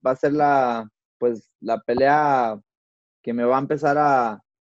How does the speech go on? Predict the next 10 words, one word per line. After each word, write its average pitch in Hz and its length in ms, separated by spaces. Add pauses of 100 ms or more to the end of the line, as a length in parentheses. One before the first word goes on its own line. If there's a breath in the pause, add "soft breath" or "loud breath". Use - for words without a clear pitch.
(260)
a 117 140
poner 131 260
otra 147 240
vez 147 280
en, 143 200
en, 117 220
en, 113 460 (240)
en 120 160
el, 110 360
en, 113 340